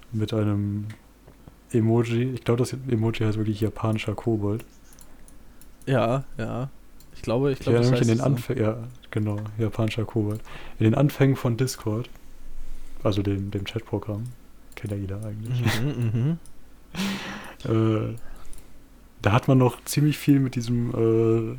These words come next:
Speaker 1: Text-zu-Sprache-Befehl gearbeitet
Speaker 2: <laughs> Ja.
Speaker 1: zum Spaß. Und ich weiß, japanischer Kobold ist eins der Emojis mit dem längsten Namen.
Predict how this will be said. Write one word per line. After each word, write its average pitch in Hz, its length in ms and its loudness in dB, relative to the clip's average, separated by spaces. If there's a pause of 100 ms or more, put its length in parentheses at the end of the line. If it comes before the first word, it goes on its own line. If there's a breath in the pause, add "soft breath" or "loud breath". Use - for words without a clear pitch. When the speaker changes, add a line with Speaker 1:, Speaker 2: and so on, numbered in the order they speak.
(140)
Speaker 1:
Text-zu-Sprache-Befehl 107 1500 0
gearbeitet 107 540 10
Speaker 2:
<laughs> - 0 -
Ja. 143 320 6
Speaker 1:
zum 104 160 0
Spaß. 98 580 -2 (760 loud breath)
Und 110 80 2
ich 110 160 2
weiß, 117 260 2
japanischer 123 540 0
Kobold 120 420 0
ist 110 140 -4
eins 120 260 0
der 117 260 0
Emojis 120 520 2
mit 113 100 2
dem 113 360 2 (680 loud breath)
längsten 127 500 4
Namen. 113 340 10